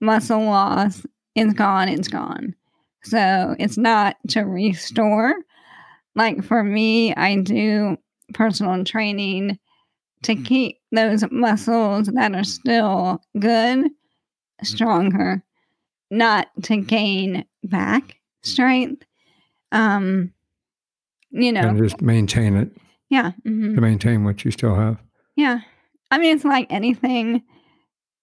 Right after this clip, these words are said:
Speaker 1: When you don't move, and especially, you know, I'm fifty-five, um, you know, when you don't use your muscles, you're gonna lose 'em. And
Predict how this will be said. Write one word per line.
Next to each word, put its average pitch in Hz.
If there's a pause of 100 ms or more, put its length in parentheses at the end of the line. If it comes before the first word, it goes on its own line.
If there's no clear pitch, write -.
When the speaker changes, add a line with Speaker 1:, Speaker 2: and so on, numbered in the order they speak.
(120)
Speaker 1:
When 254
you 262
don't 233 (360)
move, 233
and 226
especially, 226
you 214
know, 214
I'm 214
fifty-five, 220 (400)
um, 202 (1200)
you 269
know, 247
when 240
you 247
don't 254
use 254
your 233
muscles, 226
you're 214
gonna 214
lose 233
'em. 214 (460)
And 208